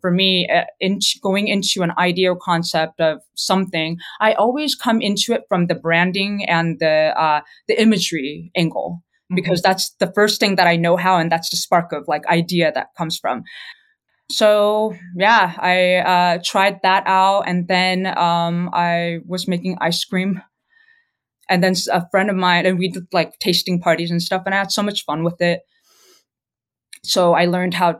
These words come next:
Speaker 1: to sort of get, like, uh, people's opinions and stuff like that then. Then a friend came over and he was like,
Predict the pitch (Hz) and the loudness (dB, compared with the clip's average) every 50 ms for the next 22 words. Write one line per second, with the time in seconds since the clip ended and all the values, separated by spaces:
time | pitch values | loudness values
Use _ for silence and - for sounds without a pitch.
0 | - - 180 170 165 165 160 160 170 165 - - - 185 175 170 165 156 156 160 | -4 -4 -2 -2 -2 -4 -4 -8 -10 -10 -12 -8 -4 -2 0 0 0 -2 -4 -6
1 | 165 165 151 - 175 165 - - 160 165 160 160 160 - _ _ - 147 147 156 | -8 -6 -2 0 0 0 0 -2 -2 -2 -2 -2 -4 -6 _ _ -4 -2 0 0
2 | 156 156 170 170 - 196 180 - 180 175 170 - - - 170 165 165 165 160 165 | 0 -2 -4 -4 -4 -4 -2 -2 -2 -4 -4 -8 -6 -2 -2 0 0 0 -2 -4
3 | 165 160 160 - - 165 - 156 160 170 - 165 160 - - 165 156 160 165 165 | -6 -8 -8 -8 -10 -8 -8 -8 -8 -2 -2 -2 -2 -2 -2 -2 -2 -2 -2 -4
4 | 160 156 170 - _ _ _ _ _ 170 - 180 185 196 - - - - 247 262 | -6 -10 -16 -20 _ _ _ _ _ -6 -2 -2 0 0 0 -2 0 2 4 4
5 | 294 320 269 269 226 190 180 170 160 165 170 165 160 160 160 170 165 165 170 175 | 4 4 2 0 0 2 2 2 2 2 2 2 2 2 0 -2 -4 -4 -2 0
6 | 185 175 165 160 | 2 2 2 0